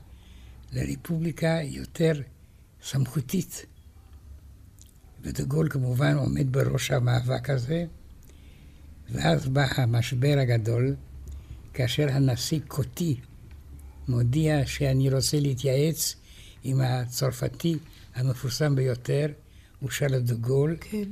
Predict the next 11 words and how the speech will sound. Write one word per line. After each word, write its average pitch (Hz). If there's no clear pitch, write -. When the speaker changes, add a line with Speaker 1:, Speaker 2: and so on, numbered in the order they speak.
Speaker 1:
ולמעשה 127
הוא 156
מוותר, 135
קוטי, 143
על 127
נשיאותו, 135
ודה 123
גול 139
הופך 123
להיות 131
נשיא, 135